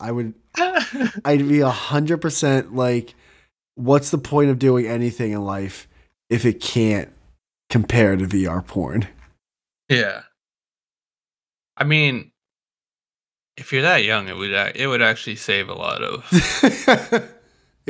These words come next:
Speaker 2: debauchery.
Speaker 1: yeah, it'd keep
Speaker 2: <laughs>
Speaker 1: people inside. There wouldn't be any, like, date rape at college campuses. It'd be fucking no
Speaker 2: Yeah.
Speaker 1: D U I accident. It'd be great. The world would be a better place.
Speaker 2: No drunk driving. No fucking.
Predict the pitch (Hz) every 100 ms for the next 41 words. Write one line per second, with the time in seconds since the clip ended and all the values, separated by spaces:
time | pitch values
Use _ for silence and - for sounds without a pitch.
0 | 143 98 95 - 117 95 107 117 - 311
1 | 165 190 135 156 139 131 110 - - 151
2 | 156 151 143 131 131 117 123 113 104 92
3 | - 120 135 120 123 127 110 - 104 95
4 | - - 139 139 135 - 139 131 131 135
5 | 135 151 160 147 123 127 170 113 117 98
6 | 107 131 135 131 131 - 143 147 170 285
7 | 349 85 - _ _ _ _ - 175 170
8 | 170 156 151 135 120 82 87 - _ _
9 | _ _ _ 120 120 113 - 131 143 143
10 | 131 131 139 139 131 139 95 - - 110
11 | - - 151